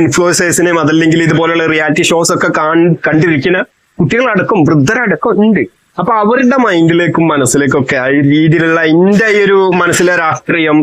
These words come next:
ഈ ബാക്കിയുള്ള ആളുകൾക്ക് കുത്തിവെക്കരുത്. കേരളം എന്ന് പറയുന്നത് നന്മ കലർന്നിട്ടുള്ള, എല്ലാ നന്മ കലർന്നിട്ടുള്ള വ്യവസ്ഥകളോടുകൂടെ ന-, പഴയ പൈതൃകവും അതല്ലെങ്കിൽ കേരളത്തിന്റെ തനിതായിട്ടുള്ള പല സാധനങ്ങളും കൊണ്ട് ഇപ്പോഴും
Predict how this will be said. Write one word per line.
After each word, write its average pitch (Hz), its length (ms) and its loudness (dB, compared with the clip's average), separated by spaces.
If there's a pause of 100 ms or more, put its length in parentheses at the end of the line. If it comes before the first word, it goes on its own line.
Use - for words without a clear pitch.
(120)
ഈ 156 100 0
ബാക്കിയുള്ള 147 400 -2
ആളുകൾക്ക് 139 460 0
കുത്തിവെക്കരുത്. 127 520 -2 (380)
കേരളം 190 300 0
എന്ന് 226 140 0
പറയുന്നത് 196 280 0
നന്മ 165 240 2
കലർന്നിട്ടുള്ള, 160 480 0 (100)
എല്ലാ 202 180 2 (100)
നന്മ 170 260 2
കലർന്നിട്ടുള്ള 151 480 0
വ്യവസ്ഥകളോടുകൂടെ 170 880 0 (380)
ന-, 175 240 0
പഴയ 170 220 0 (100)
പൈതൃകവും 151 540 0
അതല്ലെങ്കിൽ 151 360 0 (280)
കേരളത്തിന്റെ 156 520 -2
തനിതായിട്ടുള്ള 160 640 0
പല 147 100 0 (120)
സാധനങ്ങളും 151 460 0 (120)
കൊണ്ട് 156 300 2
ഇപ്പോഴും 196 340 0